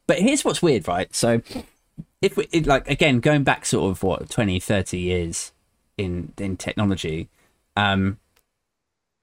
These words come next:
so when, <laughs> I didn't, I didn't expect us to go down this sort of tangent, but now,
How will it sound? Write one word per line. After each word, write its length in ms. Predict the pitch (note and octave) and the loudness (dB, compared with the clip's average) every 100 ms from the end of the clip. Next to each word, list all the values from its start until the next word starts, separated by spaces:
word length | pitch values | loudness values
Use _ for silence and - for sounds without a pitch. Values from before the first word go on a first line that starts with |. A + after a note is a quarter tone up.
| _ _ _ _ _ - | _ _ _ _ _ -10
so 240 | - C#3+ | 0 2
when, 480 | C#3+ F3 C#3+ - D3+ - | 4 2 2 2 2 -2
<laughs> 60 | _ _ - - | _ _ -12 -2
I 40 | G#3+ | 2
didn't, 240 | C4 F3 - - | 2 0 -12 -2
I 60 | G3 | 2
didn't 160 | A3 | 2
expect 360 | E3+ - E3 - | 0 0 0 2
us 120 | D3 | 0
to 80 | D3 | 4
go 180 | C#3+ B2+ | 4 6
down 240 | C#3 C3 | 6 6
this 140 | A2+ - | 4 2
sort 160 | G2+ | 0
of 60 | G#2+ | 2
tangent, 440 | C3+ A2 G#2+ G2 | 2 2 4 2
but 120 | B2+ C3 | 2 4
now, 220 | E3+ | 4